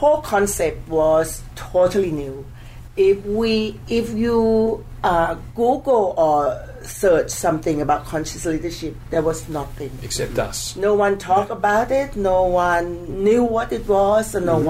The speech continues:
Speaker 1: one actually cared too much about it. And about three years ago, I got the energy that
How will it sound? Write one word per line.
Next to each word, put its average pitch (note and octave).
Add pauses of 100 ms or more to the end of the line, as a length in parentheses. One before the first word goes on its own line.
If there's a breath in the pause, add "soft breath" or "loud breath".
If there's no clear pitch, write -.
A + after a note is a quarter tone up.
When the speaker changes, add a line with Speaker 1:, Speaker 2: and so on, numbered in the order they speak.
Speaker 1:
one D3+
actually F3+
cared G3+
too -
much D#3
about -
it. - (800 loud breath)
And E3+
about F3+
three G#3+
years G3
ago, D3+ (420 loud breath)
I F#3
got F3+
the D#3
energy F#3 (120)
that C3+